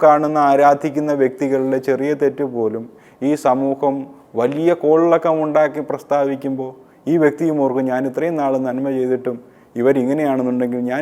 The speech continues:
ഇനി എന്തിനാണ് ഈ നന്മയുടെ ലോകത്ത് നിൽക്കുന്നതെന്ന്" തോന്നിപ്പോവാറുണ്ട്. പക്ഷേ ആ തോന്നൽ തെറ്റാണ്.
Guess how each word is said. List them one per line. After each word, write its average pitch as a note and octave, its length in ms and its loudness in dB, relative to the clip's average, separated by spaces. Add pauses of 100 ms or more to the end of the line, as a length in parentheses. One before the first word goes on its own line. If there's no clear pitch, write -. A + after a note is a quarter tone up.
ഇനി D3+ 200 -4
എന്തിനാണ് B2+ 500 -4 (440)
ഈ A#2 80 -6 (120)
നന്മയുടെ C3 440 -2
ലോകത്ത് C3 360 0
നിൽക്കുന്നതെന്ന്" C#3 640 -6
തോന്നിപ്പോവാറുണ്ട്. B2+ 800 -2 (580)
പക്ഷേ - 220 -8 (100)
ആ D3+ 40 -6 (160)
തോന്നൽ C3 400 0 (440)
തെറ്റാണ്. G2+ 380 -6